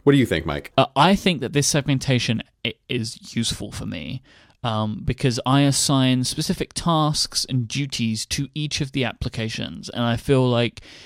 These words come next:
Speaker 2: so let's say, for example, my note-taking apps or writing apps. So I use Byword and now the Notes app. So the Notes app is where,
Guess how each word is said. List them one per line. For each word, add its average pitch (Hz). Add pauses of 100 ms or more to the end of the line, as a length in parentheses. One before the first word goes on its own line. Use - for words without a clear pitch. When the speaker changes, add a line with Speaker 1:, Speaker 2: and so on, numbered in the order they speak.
(460)
Speaker 2:
so -
let's 151
say, 151
for 139
example, 120
my 110
note-taking 113
apps -
or 110
writing 113
apps. -
So 113
I 117
use 110 (100)
Byword 127
and 117
now 110
the 110
Notes 113
app. - (440)
So -
the 156
Notes 180
app 127
is 127
where, 117